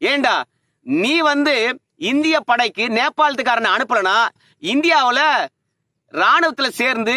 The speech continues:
இந்திய தாய் திரு நாட்டுக்கு பணியாற்றுவதற்கு ஆள் பற்றாக்குறையா ஏற்படுது. நீ வந்து இந்திய ராணுவத்துக்கு ஆளை அனுப்பலனா உனக்கு தான் பொருளாதார இழப்பு ஏற்படும். இப்ப நேபாளம் என்ன முடிவெடுத்துன்னு கேட்டீங்கன்னா,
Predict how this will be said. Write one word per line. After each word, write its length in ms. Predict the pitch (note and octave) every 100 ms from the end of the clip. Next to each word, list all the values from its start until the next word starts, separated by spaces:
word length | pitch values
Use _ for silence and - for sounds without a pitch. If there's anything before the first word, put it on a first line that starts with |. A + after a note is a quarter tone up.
| C4
இந்திய 320 | B3+ C#4+ D#4
தாய் 280 | C4+ B3 C#4
திரு 160 | C4+ A#3
நாட்டுக்கு 460 | A3 G#3 G3+ B3+ C#4 -
பணியாற்றுவதற்கு 640 | A3+ C#4+ C4+ A#3 A#3 A#3+ G#3
ஆள் 260 | C4+ D4+
பற்றாக்குறையா 460 | B3 A#3+ B3 A#3+ A3+
ஏற்படுது. 420 | C4+ B3+ C4+ F#3 C3 _ _ _ -
நீ 240 | F3+ C4 F4
வந்து 260 | D4+ D4+ D#4
இந்திய 280 | C4 D4 E4+
ராணுவத்துக்கு 760 | C#4+ B3 D4 D4+ C4+ - A3+ D4 A3+
ஆளை 260 | C#4 D4+
அனுப்பலனா 540 | A3+ A#3 C#4 B3+ F#3+ G3 A3+ -
உனக்கு 340 | F#3 B3+ C#4 C#4
தான் 220 | C#4+ D4+
பொருளாதார 440 | B3 C4 D4+ C#4 C4
இழப்பு 340 | A3+ C4 C#4+
ஏற்படும். 420 | B3 C4+ C4+ A3 - _ _ _ -
இப்ப 180 | F4 F#3+
நேபாளம் 540 | F#3+ D4+ - E4 D4+ B3
என்ன 180 | C4+ D#4
முடிவெடுத்துன்னு 500 | C4 D4+ D4 B3+ A3+
கேட்டீங்கன்னா, 320 | G3+ F#3 A3+